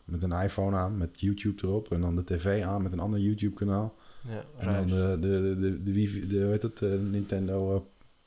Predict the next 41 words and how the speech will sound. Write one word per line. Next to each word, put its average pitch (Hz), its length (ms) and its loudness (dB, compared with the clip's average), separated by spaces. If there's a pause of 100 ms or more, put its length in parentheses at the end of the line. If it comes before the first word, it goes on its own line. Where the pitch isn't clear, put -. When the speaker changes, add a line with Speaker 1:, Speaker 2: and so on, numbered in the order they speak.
(540)
Speaker 1:
heet 98 80 -2
dat 98 100 2
ding? 120 140 2 (360)
Speaker 2:
De 123 140 -10
Switch. - 560 -6
Speaker 1:
De - 80 -6
Switch 107 380 0
aan 107 200 0
Speaker 2:
Ja. 110 180 -2 (420)
Speaker 1:
om 101 60 -8
een 95 60 -8
spelletje 104 340 0
te - 60 -10
spelen, 104 340 0
terwijl 104 200 2
er 104 60 -2
twee, 101 420 0 (140)
het - 120 -12
slaat 117 180 0
nergens 120 320 0
op. - 200 -10 (260)
Speaker 2:
Ja. 120 80 -4
Speaker 1:
Het - 760 -10
is - 60 -14
alleen 117 140 2
maar 95 80 4
omdat 80 160 0
ik - 220 -6 (220)
niet 110 760 0
dat 101 280 -4
gevoel 101 500 0
wil 98 360 4
ervaren 92 500 0
wat 95 140 0
ik 92 140 -4
op 95 60 -12
dat 98 140 0
moment 98 200 -2
gewoon 98 260 -2
heb. - 240 -6 (260)
Speaker 2:
Ja. 113 280 -2